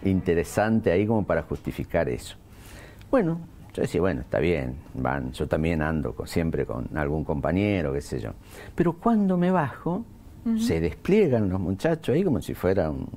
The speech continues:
Speaker 1: un, un, un ejército, y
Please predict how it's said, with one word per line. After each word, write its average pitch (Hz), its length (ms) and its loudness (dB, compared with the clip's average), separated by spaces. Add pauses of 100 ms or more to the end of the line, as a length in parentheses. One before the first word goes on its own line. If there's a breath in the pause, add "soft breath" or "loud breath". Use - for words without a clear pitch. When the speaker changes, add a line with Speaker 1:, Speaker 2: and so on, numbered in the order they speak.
(140)
Speaker 1:
un, 80 380 -2 (160)
un, 67 320 -6
un 80 140 0
ejército, 143 680 0 (920 loud breath)
y 269 340 2